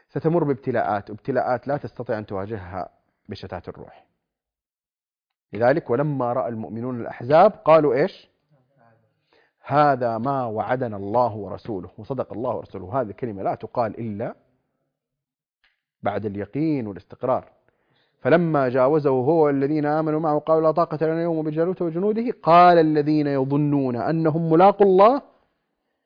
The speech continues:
كم من فئة قليلة غلبت فئة كثيرة". لاحظ اللي اجتازوه أول شيء إيش؟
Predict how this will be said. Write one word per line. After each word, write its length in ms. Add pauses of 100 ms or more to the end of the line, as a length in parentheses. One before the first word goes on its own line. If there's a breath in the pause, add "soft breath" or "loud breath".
(200)
كم 140
من 200
فئة 380
قليلة 420
غلبت 380
فئة 380 (840)
كثيرة". 300 (320 soft breath)
لاحظ 320
اللي 160
اجتازوه 480
أول 160
شيء 280
إيش؟ 220